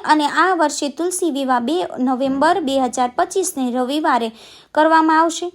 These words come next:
તો હવે આપને એવો પ્રશ્ન થાય છે, શ્રી કૃષ્ણ ભગવાનનું સ્વરૂપ એક શાલિગ્રામ કેવી રીતે થયું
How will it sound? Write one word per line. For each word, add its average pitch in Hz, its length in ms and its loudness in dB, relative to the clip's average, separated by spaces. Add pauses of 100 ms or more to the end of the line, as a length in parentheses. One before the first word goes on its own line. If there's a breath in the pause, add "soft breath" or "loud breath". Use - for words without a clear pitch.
(360 soft breath)
તો 381 140 6
હવે 349 280 4
આપને 320 400 2 (140)
એવો 285 200 2
પ્રશ્ન 269 420 -4
થાય 294 280 -2
છે, 349 160 -6
શ્રી 302 260 -4
કૃષ્ણ 269 380 -6
ભગવાનનું 262 540 -2
સ્વરૂપ 262 440 -4
એક 359 260 -4
શાલિગ્રામ 262 640 -2
કેવી 247 280 -4
રીતે 262 300 -4
થયું 330 320 -4